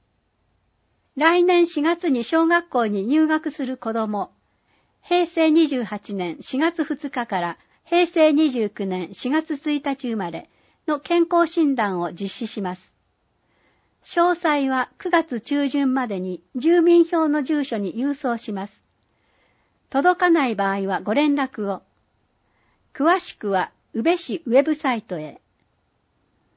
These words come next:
笑顔で身長測定器に乗っている男の子のイラストがあります。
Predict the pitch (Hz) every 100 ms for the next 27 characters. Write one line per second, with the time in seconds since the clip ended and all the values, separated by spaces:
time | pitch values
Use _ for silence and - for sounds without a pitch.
0 | _ 311 349 302 254 208 196 - 320 320
1 | 330 320 311 277 302 330 320 302 214 196
2 | 190 - _ 214 208 196 - 214 208 311
3 | 349 285 247 202 185 - 214 311 - 254
4 | 233 208 190 180 190 _